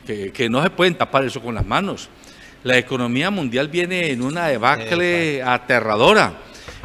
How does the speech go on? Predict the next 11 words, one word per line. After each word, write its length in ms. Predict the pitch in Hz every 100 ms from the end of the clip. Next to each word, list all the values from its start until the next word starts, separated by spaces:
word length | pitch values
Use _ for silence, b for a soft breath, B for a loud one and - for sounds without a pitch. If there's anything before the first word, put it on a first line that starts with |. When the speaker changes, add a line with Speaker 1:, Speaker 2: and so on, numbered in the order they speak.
| -
Speaker 1:
Y 360 | 147 131 120 104
yo 160 | 113
sí 160 | 123 110
creo 480 | - 131 196 151 -
que 140 | 123
la 100 | 117
joe-, 360 | 101 113 120 113
geopolítica 760 | - 135 117 117 123 165 -
es 60 | -
pa' 200 | - 117
eso. 260 | 208 202